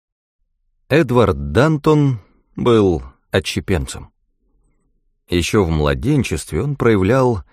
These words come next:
зачаточные антиобщественные склонности.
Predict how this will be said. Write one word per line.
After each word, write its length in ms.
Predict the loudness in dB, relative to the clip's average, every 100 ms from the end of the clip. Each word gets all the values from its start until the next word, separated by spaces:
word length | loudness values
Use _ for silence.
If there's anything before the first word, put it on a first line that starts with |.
| _ _
зачаточные 1000 | -2 0 0 -2 -2 -2 -2 -2 0 2
антиобщественные 880 | 2 2 0 2 -2 -2 0 0 -2
склонности. 720 | -4 -6 -4 -4 -8 -14 -20